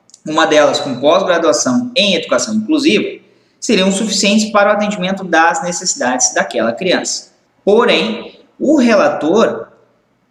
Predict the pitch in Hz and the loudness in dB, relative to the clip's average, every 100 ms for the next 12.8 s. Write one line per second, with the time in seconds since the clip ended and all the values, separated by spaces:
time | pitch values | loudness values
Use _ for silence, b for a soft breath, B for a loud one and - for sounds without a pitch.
0 | _ 120 131 139 - - - - 120 110 | _ -2 0 0 -4 -12 -18 -16 -12 -4
1 | 135 139 131 120 135 123 123 - - 107 | 0 2 0 0 0 2 2 0 -6 -4
2 | - 160 139 - - - _ _ _ _ | 0 2 2 -2 -8 -14 _ _ _ _
3 | _ _ _ _ - - 262 - 240 277 | _ _ _ _ -6 0 2 2 2 2
4 | 269 202 139 131 143 240 196 - 175 180 | 2 2 2 4 2 2 -2 -8 -8 0
5 | 175 - 190 185 180 208 262 269 233 - | 0 2 2 2 2 2 0 -4 -6 -6
6 | 156 165 202 208 - 190 202 202 143 143 | -4 -2 0 0 0 0 2 2 0 0
7 | 254 - - 294 - - 147 143 139 - | 0 0 -4 -6 -6 0 2 4 0 -2
8 | 170 156 - - - 233 247 - 170 139 | 2 2 0 -6 -2 2 2 2 2 0
9 | 120 117 113 - 147 202 220 - _ _ | 0 -2 -2 0 0 0 -2 -6 _ _
10 | _ _ 247 302 311 269 214 180 - 202 | _ _ 4 4 4 0 0 -2 -2 -2
11 | 214 208 196 185 185 180 147 104 - - | 0 2 2 0 -2 -4 -4 -6 -8 -14
12 | - _ 262 233 170 208 - - | -16 _ 0 2 2 0 -6 -12